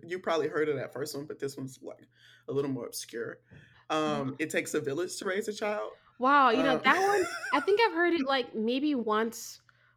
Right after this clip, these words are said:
Speaker 2: or maybe twice, uh, prior to this, but you're right. It's
Speaker 1: Mm-hmm.
Speaker 2: really, it's, you know, this has been kind of, like, erased from the zeitgeist almost. It's kinda crazy. Yeah.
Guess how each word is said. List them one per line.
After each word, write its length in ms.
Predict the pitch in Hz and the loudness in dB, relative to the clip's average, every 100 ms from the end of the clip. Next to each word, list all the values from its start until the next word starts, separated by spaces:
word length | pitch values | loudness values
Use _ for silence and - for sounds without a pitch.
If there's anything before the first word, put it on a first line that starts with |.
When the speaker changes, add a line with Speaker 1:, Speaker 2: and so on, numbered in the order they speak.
| _ _ | _ _
Speaker 2:
or 60 | 415 | 2
maybe 280 | - 740 - | 4 2 2
twice, 580 | - 254 208 226 - - - | 0 2 2 -2 -10 -14 -2
uh, 380 | 233 240 220 196 | 4 4 4 0
prior 420 | 190 269 220 240 | -4 0 2 4
to 140 | 226 247 | 0 0
this, 180 | 233 233 | 0 0
but 120 | 269 | -2
you're 140 | 262 233 | -2 0
right. 300 | 240 214 208 | 0 0 -4
It's 160 | 220 220 | -8 -6
Speaker 1:
Mm-hmm. 60 | 214 | -2
Speaker 2:
really, 580 | 269 262 233 208 170 _ _ _ - | 0 2 0 -4 -10 _ _ _ 0
it's, 300 | 262 - - _ | 0 0 -16 _
you 100 | 226 | 0
know, 100 | 233 196 | 0 2
this 220 | 233 - | -2 -2
has 100 | 285 | -8
been 220 | 226 220 | 0 0
kind 160 | 220 220 | 0 -8
of, 80 | 208 | -8
like, 160 | 196 | -8
erased 320 | - 202 220 - | -6 -4 -4 -6
from 80 | 214 | -8
the 60 | 196 | -6
zeitgeist 600 | 190 254 226 202 - - | -6 -6 -10 -14 -14 -10
almost. 380 | 156 147 120 - | -10 -10 -14 -16
It's 80 | - | -16
kinda 200 | 247 220 | -12 -12
crazy. 540 | 220 254 277 - - 269 | -12 -12 -14 -16 -18 -18
Yeah. 400 | 269 - - | -14 -14 -14